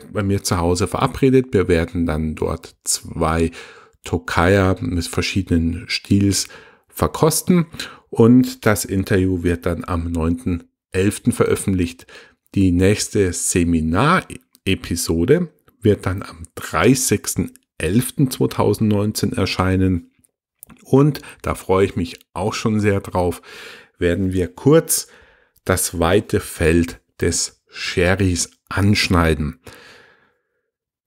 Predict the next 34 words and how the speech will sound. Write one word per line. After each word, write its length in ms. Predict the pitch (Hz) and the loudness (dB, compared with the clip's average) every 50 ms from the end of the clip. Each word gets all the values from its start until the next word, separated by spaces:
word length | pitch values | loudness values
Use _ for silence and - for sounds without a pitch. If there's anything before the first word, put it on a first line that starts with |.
| _ _ | _ _
Und 240 | - 131 120 123 127 | 2 4 6 6 4
zwar 560 | - - - 110 107 117 117 117 120 127 120 | 4 2 2 4 4 4 4 4 2 2 4
werden 280 | 107 104 107 110 113 104 | 4 4 4 2 2 4
wir 140 | 104 104 98 | 4 2 2
dann 260 | 95 90 87 90 87 | 2 0 0 -2 0
dort 360 | - 95 85 87 87 - - | 0 0 0 0 -2 -4 -2
wieder 300 | 104 90 92 87 85 - | -2 0 0 0 -2 -4
zwei 440 | - - - 85 76 76 76 - - - - | -6 -6 -4 -4 -4 -4 -4 -8 -10 -6 -2
Weine 440 | 87 85 82 85 85 85 82 82 85 | 0 0 2 0 0 0 -2 -4 -8
verkosten 840 | - - - - - - - - 139 156 - - - 190 185 180 - - _ - - | -12 -16 -18 -16 -16 -6 -2 0 2 2 2 0 0 0 0 -2 -4 -6 _ -20 -6
und 380 | - 107 107 110 113 117 - - | -2 2 2 2 2 0 -2 -4
ein 280 | 101 98 90 87 85 85 | -2 -2 0 0 -2 -2
ganz 380 | 87 87 92 110 107 - - | 0 0 0 0 0 -4 -6
guter 480 | - - 98 90 - 92 - - - - | -4 -4 -4 -2 -2 -4 -6 -6 -6 -4
Einstieg, 760 | 87 95 120 143 139 - - - - 117 113 113 113 - - | 2 4 4 4 4 2 -2 -2 2 4 4 4 2 0 -2
ein 180 | - 92 82 | -4 -4 -2
ganz 480 | - 92 92 107 120 123 123 - - - | 0 2 4 6 6 4 4 2 -2 -4
grober 520 | - - 101 104 104 101 107 98 - - | -2 2 2 2 4 2 0 -2 -2 0
Überblick, 680 | - 120 127 127 123 107 - - 101 101 - - - - | 2 2 4 4 4 2 2 0 -2 -2 -2 -2 -2 -2
was 220 | 92 98 - - | 0 0 0 -2
es 120 | - - - | -4 -6 -6
für 280 | - - 101 98 90 | -4 -2 0 0 0
Sherry-Weine 840 | 87 - - - - - 107 110 107 92 95 92 92 95 98 98 - - - | 0 -2 -2 0 0 2 2 0 0 0 0 0 0 0 0 -2 -4 -4 -4
alles 280 | - 85 85 82 - - | -2 -2 -2 -2 0 2
gibt, 280 | 127 131 127 - - - - - - - - _ - | 2 2 2 -2 -16 -20 -20 -20 -20 -20 -10 _ 0
denke 240 | 90 90 92 - - | 0 0 0 0 -4
ich, 100 | - - | -4 -4
kann 200 | - - 90 90 | -2 -2 0 0
man 280 | 90 90 85 - - | 0 0 -2 -4 -6
einfach 420 | - 82 82 80 - - 92 - - | -4 -4 -4 -2 -2 -4 -4 -2 -2
mit 280 | 98 95 87 - - | -2 -2 -2 -4 -4
einem 240 | - 90 85 78 80 | -2 -2 -2 -2 -4
Fino 460 | - - - - 113 143 170 175 156 | -6 -8 -2 0 2 2 4 2 2
Sherry 560 | 127 - - - 135 135 131 131 139 139 139 | 0 0 2 2 2 4 4 4 4 4 2